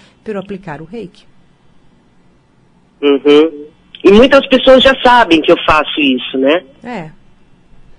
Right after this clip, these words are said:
Speaker 2: Porque já,
Speaker 1: Sabem,
Speaker 2: já,
Speaker 1: mas
Speaker 2: já
Speaker 1: estão
Speaker 2: faz um tempo, né,
Speaker 1: Sim,
Speaker 2: que eu,
Speaker 1: mas
Speaker 2: que
Speaker 1: estão
Speaker 2: eu
Speaker 1: esperando, estão esperando alguma coisa, né?
Speaker 2: É.
Speaker 1: Estão esperando a Solange chegar e falar, "Ó, vou fazer. Estou
Speaker 2: O que
Speaker 1: aqui."
Speaker 2: falta? Eu mesmo me dar um chute?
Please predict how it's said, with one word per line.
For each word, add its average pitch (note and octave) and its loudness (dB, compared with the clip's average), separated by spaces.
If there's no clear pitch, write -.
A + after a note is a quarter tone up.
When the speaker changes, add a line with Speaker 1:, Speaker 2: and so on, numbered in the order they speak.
Speaker 2:
Porque - -12
já, D3 2
Speaker 1:
Sabem, E3 -2
Speaker 2:
já, E3+ 4
Speaker 1:
mas C#3+ -2
Speaker 2:
já F3+ 2
Speaker 1:
estão D3+ -4
Speaker 2:
faz F3 0
um A3+ 4
tempo, A3 4
né, E3+ 4
Speaker 1:
Sim, G#3+ -8
Speaker 2:
que - 0
eu, - 2
Speaker 1:
mas G3 -6
Speaker 2:
que - -16
Speaker 1:
estão - -2
Speaker 2:
eu - 2
Speaker 1:
esperando, E4+ -4
estão F#3 -8
esperando D#4+ -6
alguma F#3+ -8
coisa, A#2 -14
né? B3 2
Speaker 2:
É. - 0
Speaker 1:
Estão B3 -6
esperando D4+ -4
a E4 -2
Solange C4+ -4
chegar C4 -6
e D#4 -12
falar, A#3+ -6
"Ó, G#3 -2
vou A3 -6
fazer. F3 -14
Estou - -4
Speaker 2:
O - 2
que C#4 2
Speaker 1:
aqui." B3+ 0
Speaker 2:
falta? G3+ 2
Eu B3 6
mesmo A#3+ 4
me G#3+ 6
dar F#3+ 4
um F#3+ 6
chute? F#3+ 0